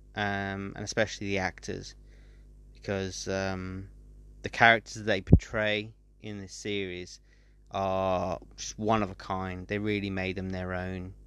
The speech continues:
um, and, um, yeah, it's gonna be, be sad to say goodbye to them all, um, at some point,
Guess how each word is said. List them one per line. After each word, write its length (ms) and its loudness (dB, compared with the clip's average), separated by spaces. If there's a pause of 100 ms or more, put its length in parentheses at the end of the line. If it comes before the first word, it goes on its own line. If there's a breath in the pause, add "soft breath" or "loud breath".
(320)
um, 420 -6 (960 soft breath)
and, 640 -2
um, 560 -2 (640)
yeah, 400 0
it's 120 -14
gonna 160 2
be, 300 -4 (180)
be 80 -6
sad 280 -4
to 60 -6
say 240 -2
goodbye 360 0
to 140 -12
them 200 -4 (800 loud breath)
all, 480 2 (280)
um, 680 0
at 160 -12
some 280 -2
point, 360 -10